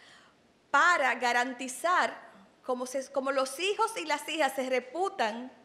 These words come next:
del marido, para garantizar que si en su vientre había una criatura en un proceso de separación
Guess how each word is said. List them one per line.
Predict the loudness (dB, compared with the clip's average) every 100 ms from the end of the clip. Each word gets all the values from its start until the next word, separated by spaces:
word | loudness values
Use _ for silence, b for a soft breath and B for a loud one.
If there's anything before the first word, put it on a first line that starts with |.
| B B B
del | 2 2 4
marido, | 2 2 -2 -2 -4 -8 B B B
para | 2 2
garantizar | 4 2 2 0 -6 0 4 4 2 -6 B B B _
que | 0 0 0 -6 -10
si | -4 -2
en | -2
su | -6 -12
vientre | -8 0 0 0 -4 -4 -4 -10 -20 _ _ _ _
había | -4 -4 2 2
una | 2 -2
criatura | -2 -4 -4 -6 -4 -2 -4
en | -6 -8 -8
un | -10 -6
proceso | -4 -4 0 0 0 -4 -10 -10 B B B B
de | -6 -2 0 -2 -4 -8
separación | -6 0 0 0 -4 -2 4 4 2 -4